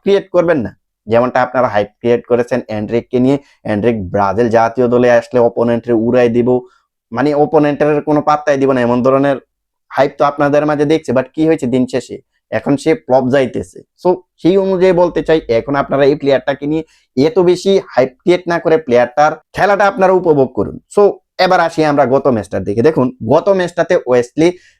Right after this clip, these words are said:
basically কত মিনিটে মাঠে নামছে? ঊনাশি মিনিটে। So, আপনি যদি রুলস হিসেব করেন তাহলে দেখতে পারবেন যে ঊনাশি মিনিট, নব্বই মিনিটটাই তো ধরা হয় রুলস হিসেবে একটা টিম, এ, একটা ম্যাচের। So, ওই হিসেব করলে তিনি এগারো মিনিট মাঠে ছিলেন। So, but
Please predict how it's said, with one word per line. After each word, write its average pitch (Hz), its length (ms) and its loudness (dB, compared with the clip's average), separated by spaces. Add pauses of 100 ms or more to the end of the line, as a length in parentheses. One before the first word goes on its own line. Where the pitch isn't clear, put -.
(140)
basically 123 600 0 (100)
কত 156 160 0
মিনিটে 165 300 0
মাঠে 127 360 -2
নামছে? 151 260 -2 (100)
ঊনাশি 175 340 -2
মিনিটে। 127 440 0
So, 170 60 -4 (100)
আপনি 165 180 0 (120)
যদি 175 120 4 (140)
রুলস 185 340 2
হিসেব 185 260 -4
করেন 175 180 0
তাহলে 127 260 0
দেখতে 113 320 -2
পারবেন 135 340 0
যে 170 100 0 (360)
ঊনাশি 147 380 0
মিনিট, 160 260 2 (180)
নব্বই 160 240 2
মিনিটটাই 175 540 0
তো 185 60 0
ধরা 151 240 2
হয় 190 160 2
রুলস 143 260 0
হিসেবে 175 280 0 (100)
একটা 175 180 -2
টিম, 190 280 -2
এ, 143 80 2 (140)
একটা 143 200 -4
ম্যাচের। 135 380 -2 (140)
So, 185 60 0 (220)
ওই 190 200 4
হিসেব 196 240 -4
করলে 190 240 2
তিনি 160 120 0 (140)
এগারো 135 220 0
মিনিট 139 240 -2 (180)
মাঠে 127 300 0
ছিলেন। 160 200 2 (400)
So, 135 80 0 (500)
but - 160 2